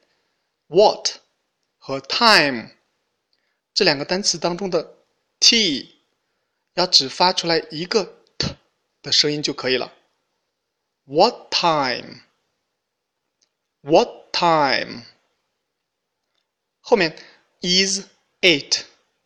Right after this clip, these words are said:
这两个词呢，要进行连读。Is it? Is it?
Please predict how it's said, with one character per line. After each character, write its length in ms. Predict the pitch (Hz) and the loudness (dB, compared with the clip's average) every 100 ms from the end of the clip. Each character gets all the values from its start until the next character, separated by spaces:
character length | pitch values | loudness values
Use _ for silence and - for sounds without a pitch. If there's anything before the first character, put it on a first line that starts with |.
| _ _ | _ _
这 100 | - | -4
两 140 | 208 143 | -2 -2
个 80 | 139 | -4
词 160 | - | -6
呢， 260 | 131 135 - _ | -6 -10 -16 _
要 120 | - | -10
进 220 | 143 - 156 | -2 -2 -4
行 80 | |
连 300 | 147 135 175 | -6 -2 -2
读。 280 | 165 160 - - _ _ _ _ _ _ _ _ _ _ | -2 -4 -6 -14 _ _ _ _ _ _ _ _ _ _
Is 260 | 226 233 143 | 2 2 4
it? 360 | - - - - _ _ _ _ _ _ _ _ _ _ _ _ _ _ - | 0 0 -4 -6 _ _ _ _ _ _ _ _ _ _ _ _ _ _ -4
Is 280 | 226 185 | 0 2
it? 400 | 143 - - - | 2 0 -4 -6